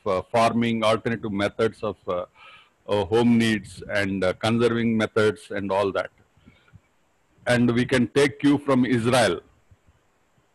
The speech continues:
Israel, the l-, irrigate,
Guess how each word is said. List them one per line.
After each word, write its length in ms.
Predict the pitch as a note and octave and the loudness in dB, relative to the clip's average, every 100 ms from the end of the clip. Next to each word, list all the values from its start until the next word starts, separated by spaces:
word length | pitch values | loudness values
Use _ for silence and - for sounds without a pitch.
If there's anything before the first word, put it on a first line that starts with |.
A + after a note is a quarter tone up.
| _ _ _ _ _ _ | _ _ _ _ _ _
Israel, 640 | A2+ G#2+ C3+ D3+ D#3+ D#3 - _ A2 | -4 0 4 6 6 4 0 _ -6
the 340 | F#2+ A2 A2 G#2+ | 0 4 4 2
l-, 240 | G#2 G2 - | -2 -4 -2
irrigate, 540 | A2 G#2+ A#2+ D3 - | 0 0 2 2 2